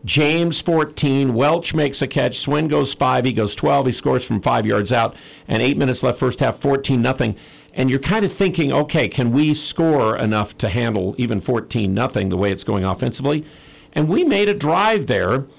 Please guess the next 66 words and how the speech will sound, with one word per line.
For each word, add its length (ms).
again, 500
out 320
near 200
midfield. 680
We, 180
uh, 140
we 180
continued 640
to 160
kinda 280
get 160
to 140
about 280
that 160
midfield 480
line, 320
and 100
then 140
all 240
of 60
a 60
sudden, 500
we 420
punt 240
the 80
ball 180
to 220
him. 220
The 80
guy 220
drops 440
it, 300
and 100
we 120
got 120
our 100
chance. 340
And 160
that 120
was 140
a 60
big, 300
that 260
was 100
a 40
big 200
series 380
because 260
it's 180
a, 40
what, 260
a 40
third 220
down 200
play 160
when 100
they 80
passed 580
to 80
Calvin 300
Tyler. 300
That 100
was 80
a 60
great 240
play. 280